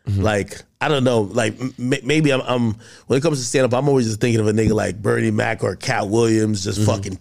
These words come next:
Speaker 2: tearing the whole place down, just, like, just holding
Speaker 1: Uh,
Speaker 2: their
Speaker 1: a lot of
Speaker 2: stomach.
Speaker 1: people, uh, compare me to old boy off of Hangover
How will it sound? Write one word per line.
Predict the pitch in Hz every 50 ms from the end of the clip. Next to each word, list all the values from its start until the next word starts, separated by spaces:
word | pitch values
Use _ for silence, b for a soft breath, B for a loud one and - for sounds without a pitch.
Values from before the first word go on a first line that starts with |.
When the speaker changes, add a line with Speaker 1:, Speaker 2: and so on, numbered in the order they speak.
| _
Speaker 2:
tearing | - - - 131 127 123 123 117
the | 110 107
whole | 95 85 92 113 120 123 123 123 107
place | 123 - - - 113 117 117 123 131 127 -
down, | - 127 131 131 135 127 113
just, | 104 113 110 - - - B B B B B B B B
like, | 107 113 110 110 107
just | - 110 -
holding | - 135 127 123 127
Speaker 1:
Uh, | 131 131
Speaker 2:
their | 135
Speaker 1:
a | 135
lot | 127 123 135 156
of | 175
Speaker 2:
stomach. | 170 151 147
Speaker 1:
people, | 147 143 139 131 127 - -
uh, | 123 117 113 110 107 104 104 - - - _ _ _ _ _ -
compare | - 113 98 123 117
me | 110 113 110
to | 95 - 113
old | 113 110 104 95
boy | 110 110 107
off | 98 98 95 - 104
of | 98
Hangover | 95 104 104 95 95 92 87 87 92 90 90 -